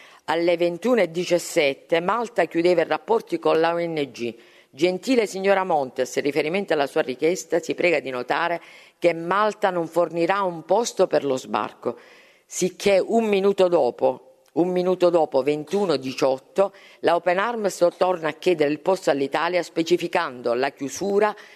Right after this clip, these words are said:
netta, eh, eh, da, da, da parte dell'autorità maltese. Quindi dal definitivo esimersi di Malta, dunque alle ventuno e diciotto del quattordici agosto, lo Stato italiano rimaneva l'unico responsabile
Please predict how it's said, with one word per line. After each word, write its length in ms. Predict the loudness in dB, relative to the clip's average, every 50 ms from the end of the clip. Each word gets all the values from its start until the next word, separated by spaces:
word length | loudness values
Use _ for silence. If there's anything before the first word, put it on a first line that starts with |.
| -20 _
netta, 680 | -6 -2 -2 -2 -2 -2 -8 -8 -4 -4 -2 -2 -4 -8 _ _ _ _ _ _ _
eh, 300 | -2 0 2 2 0 -2 -6 -12 -20 -20 -6 -2
eh, 200 | 0 2 2 2
da, 260 | 2 2 2 2 0
da, 200 | 0 0 -2 -2 -4 -2
da 120 | -2 -2
parte 380 | 0 -2 -4 -4 -4 -6 -4 -2
dell'autorità 560 | 0 2 2 2 2 2 0 -2 0 -2 -4
maltese. 560 | -4 -6 -8 -10 -8 -8 -8 -8 -10 -14 -20 _ _ _ _ _ _ _ _ _ _ _ _
Quindi 420 | 0 2 2 4 4 2 0 0 0
dal 200 | 0 -2 -2 0
definitivo 640 | 0 -2 0 0 -2 -4 -4 -2 0 2 2 4
esimersi 640 | 2 2 0 -2 -4 -2 -2 -2 -2 -2 -2 -2 0
di 100 | 0 0
Malta, 580 | 0 0 0 -4 -6 -6 -6 -4 -4 -4 -4 -8 -16
dunque 420 | -10 -2 0 0 0 2 2 0 2
alle 160 | 2 2 2
ventuno 400 | 0 0 -2 -2 0 0 2 2
e 100 | 0 0
diciotto 540 | 0 0 2 2 2 2 0 -2 -4 -2 0
del 180 | 0 -2 -2
quattordici 600 | -2 -6 -4 0 0 0 0 0 -2 -4 -2 -2
agosto, 680 | -2 0 2 0 0 -2 -6 -8 -2 0 0 0 0 -2 -10 -20 -20 -20 -20 -6 -2
lo 120 | 0 0
Stato 360 | 0 0 0 0 0 0 -2
italiano 640 | -4 -2 -2 0 2 2 2 2 2 0 0 0 0 0
rimaneva 460 | 0 0 -2 0 2 2 2 2 2
l'unico 520 | 0 0 0 -2 0 0 0 0 0 0
responsabile 920 | 0 0 -2 -4 -2 -4 -4 -2 0 0 0 0 0 -2 0 0 2 0